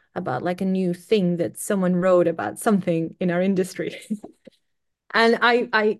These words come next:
I find my brain telling me, "Stop, like, you can read it tomorrow, send it to yourself, save it so you read it." And I'm like, "No, no, no, I wanna do this now."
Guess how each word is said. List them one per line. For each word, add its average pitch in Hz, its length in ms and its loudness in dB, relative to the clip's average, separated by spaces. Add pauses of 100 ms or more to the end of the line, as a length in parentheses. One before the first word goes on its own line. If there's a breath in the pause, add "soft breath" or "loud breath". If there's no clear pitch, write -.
I 208 240 -4
find 262 420 2
my 233 160 4
brain 214 320 0
telling 208 240 -6
me, 202 80 -8
"Stop, 196 500 0
like, 185 180 -6
you 202 100 -2
can 214 160 0
read 226 160 0
it 226 80 -6
tomorrow, 190 340 -4
send 220 300 -2
it 247 100 -2
to 240 100 -8
yourself, 220 480 -2
save 240 440 0
it 185 180 -2
so 202 140 -6
you 190 120 -4
read 190 200 -2
it." - 20 -2
And 185 100 -4
I'm 196 80 -6
like, 220 140 -4
"No, 214 100 0
no, 214 120 2
no, 190 160 2
I 175 80 -2
wanna 202 160 -4
do 190 120 -8
this 185 220 -14
now." 151 160 -20